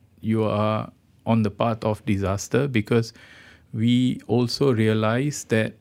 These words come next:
the hip joint, the lower back core,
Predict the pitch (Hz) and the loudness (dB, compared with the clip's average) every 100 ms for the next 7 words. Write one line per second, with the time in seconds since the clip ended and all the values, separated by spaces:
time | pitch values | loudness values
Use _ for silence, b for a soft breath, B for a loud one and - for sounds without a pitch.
0 | _ _ _ 110 104 - 135 - 127 127 | _ _ _ -4 0 -2 -2 -2 0 2
1 | 135 156 165 b b b b b b - | 2 -2 -6 b b b b b b -4
2 | 110 104 110 117 120 117 127 - - 123 | 0 2 2 2 2 -2 -4 -4 -2 0
3 | 131 151 156 | -2 -4 -6